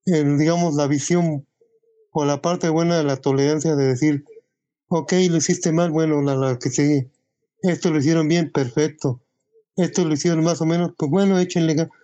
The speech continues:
vamos a ver el lado bueno y dejar que el lado malo se,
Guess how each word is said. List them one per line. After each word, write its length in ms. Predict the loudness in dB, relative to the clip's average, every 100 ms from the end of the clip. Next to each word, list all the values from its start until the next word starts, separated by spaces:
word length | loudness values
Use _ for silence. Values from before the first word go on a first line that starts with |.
| _ _
vamos 300 | -2 0 0
a 80 | 0
ver 140 | 0 2
el 100 | 2
lado 220 | 0 0
bueno 360 | 0 0 0
y 100 | 0
dejar 360 | -2 -2 -2 -6 _ _ _ _ _ _ -6
que 120 | -2
el 80 | 0
lado 220 | 0 0
malo 360 | 0 0 -2 -4 -14 -20 _ _ _ _ _ _
se, 840 | -12 -4 0 2 2 2 0 -2